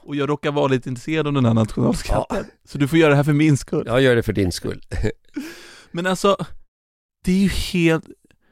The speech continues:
Speaker 1: det är ju helt sj-, sjukt. Hur kan man, jag kan två.
Speaker 2: Ja. Och, eh,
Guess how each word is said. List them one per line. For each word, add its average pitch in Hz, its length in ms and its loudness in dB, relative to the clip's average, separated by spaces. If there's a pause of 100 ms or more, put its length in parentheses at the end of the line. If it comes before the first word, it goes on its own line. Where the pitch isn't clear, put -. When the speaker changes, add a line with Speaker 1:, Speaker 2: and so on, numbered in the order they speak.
(300)
Speaker 1:
det 196 80 -4
är 196 40 0
ju 196 80 0
helt 160 280 -4
sj-, - 340 -10
sjukt. - 1080 -4 (220)
Hur 214 220 -2
kan 220 400 0
man, 220 140 0 (280)
jag 175 200 2
kan 214 180 -2
två. 196 380 -6 (880)
Speaker 2:
Ja. 123 240 0 (420)
Och, - 340 -2
eh, 131 80 0